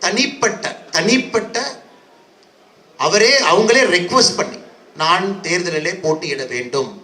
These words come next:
தமிழக பாரதிய ஜனதா கட்சியினுடைய வளர்ச்சிக்கு பாடுபட வேண்டும், மக்களுக்காக சேவை செய்ய வேண்டும் என்று அவங்களே ரெக்வெஸ்ட் பண்ணி அனுமதி பெற்று அவருடைய ராஜினாமா என்பது குடியரசுத் தலைவரால் அங்கீகாரம் செய்யப்பட்டு திரும்ப வந்து கட்சியில சீட்டு கொடுத்து சவுத் சென்னையில் நின்னாங்க.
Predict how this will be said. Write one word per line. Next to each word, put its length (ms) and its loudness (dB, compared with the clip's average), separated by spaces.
தமிழக 340 0
பாரதிய 320 2
ஜனதா 340 -2
கட்சியினுடைய 520 -8
வளர்ச்சிக்கு 500 -6
பாடுபட 500 0
வேண்டும், 560 -6
மக்களுக்காக 720 -2
சேவை 400 0
செய்ய 240 -2
வேண்டும் 340 -4
என்று 240 -8
அவங்களே 640 0
ரெக்வெஸ்ட் 600 0
பண்ணி 380 -6
அனுமதி 460 0
பெற்று 560 -6
அவருடைய 760 -2
ராஜினாமா 520 0
என்பது 640 -6
குடியரசுத் 500 -4
தலைவரால் 600 -2
அங்கீகாரம் 640 2
செய்யப்பட்டு 640 -8
திரும்ப 340 2
வந்து 300 -6
கட்சியில 320 -10
சீட்டு 300 -10
கொடுத்து 260 -14
சவுத் 220 -8
சென்னையில் 340 -10
நின்னாங்க. 180 -12